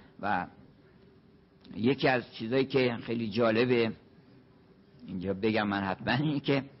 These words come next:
اه، گاهی از پا،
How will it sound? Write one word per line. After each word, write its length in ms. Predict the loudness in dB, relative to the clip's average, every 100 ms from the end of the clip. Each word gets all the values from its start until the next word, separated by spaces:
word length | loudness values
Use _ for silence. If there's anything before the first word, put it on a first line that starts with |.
| -20 -20 -20 -20 -20 -14
اه، 180 | -12 -12 -16 -20 -16 -14 -12 -2
گاهی 460 | 2 4 4 2 -2 -12 -20 -20 -20 -20 -20 -20 -20 -20 _ -20 -20 -20 -20 -20 -20 -20 -20 -20 -20 -20 -20 -20 -20 -12 -4
از 160 | -4 -4 -14
پا، 600 | -4 2 4 6 4 2